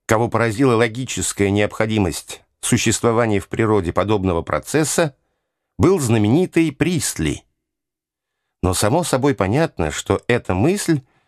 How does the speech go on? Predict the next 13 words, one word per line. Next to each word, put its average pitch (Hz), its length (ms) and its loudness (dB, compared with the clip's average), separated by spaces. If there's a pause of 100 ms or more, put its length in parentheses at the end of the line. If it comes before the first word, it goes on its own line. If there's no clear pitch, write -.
(180)
не 151 120 4
могла 196 320 2
представиться 104 680 -2
ему 117 260 4
в - 100 -8
такой 98 280 0
форме, 113 560 0 (420)
с - 100 -2
такой 147 320 4
определенностью, 107 920 0
с - 80 -6
такой 113 300 2
очевидностью, 196 1200 0